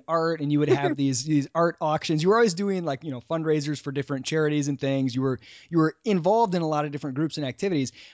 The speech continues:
Speaker 1: but everyone in this house had, like, a, you know, a bit of a sort of hippie-ish, like, back to the earth aesthetic. And I sort of saw you that way too, but all your housemates, they were like, Joe, they called you Alex Keaton,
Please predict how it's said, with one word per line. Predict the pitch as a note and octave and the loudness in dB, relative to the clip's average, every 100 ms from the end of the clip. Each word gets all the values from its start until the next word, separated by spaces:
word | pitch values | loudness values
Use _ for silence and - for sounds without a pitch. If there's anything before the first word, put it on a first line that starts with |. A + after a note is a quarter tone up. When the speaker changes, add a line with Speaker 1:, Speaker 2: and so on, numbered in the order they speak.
| - | -2
Speaker 1:
but | E3 | 0
everyone | G#3 A#3+ G#3+ | 2 0 -2
in | G3 | -2
this | F#3 - | -6 -6
house | D#3+ E3 D#3+ | -4 -4 -4
had, | F3+ F#3 | -4 -2
like, | A#3+ C4 | -4 -4
a, | F4+ | -8
you | A4+ | -8
know, | A#4 | -4
a | B4 | -4
bit | C4+ A#3 | 0 2
of | A#3 G#3 | 4 2
a | G3 | 0
sort | - F#3 | 0 -2
of | D#3+ - _ _ _ _ | -2 -8 _ _ _ _
hippie-ish, | - F#3 F3+ F#3 F3+ E3+ - - | -4 -2 -2 0 0 0 -2 -4
like, | D3+ C#3+ _ | -2 -4 _
back | D#3+ E3 | -6 -4
to | - | -4
the | D#3+ D#3 | -2 0
earth | D#3+ D#3+ | 0 0
aesthetic. | - C#3 - - C#3+ D3 - - - _ - | -2 -4 -2 0 0 0 -4 -14 -20 _ -2
And | G3+ F#3 - | 0 0 0
I | G3 C#4 | 0 0
sort | E4+ - F#3 | 0 0 0
of | D#3+ | -2
saw | - D3 C3+ C#3 | -2 0 0 -4
you | D3+ E3 A#3 | -6 -4 -2
that | G#3+ - | 0 0
way | E3 C#3+ | 0 -2
too, | C3+ C#4 C4+ | -2 -4 -2
but | D#3 | 0
all | D3 F#3+ | 0 0
your | F#3+ C3 | -2 -4
housemates, | D3 F3+ B3 B3+ C#4+ - - _ _ _ - | -6 -6 -6 -6 -6 -8 -10 _ _ _ -2
they | |
were | F#3 F3+ | 0 2
like, | D#3 A#2 | 0 -2
Joe, | B2 F#3 | 0 0
they | F3 | 0
called | F#3 G#3+ F#3+ | -2 -2 -2
you | F3+ | -4
Alex | E3+ F3 D#3 - | -4 -6 -6 -10
Keaton, | - A#3+ C#3+ A2+ | -8 -8 -10 -14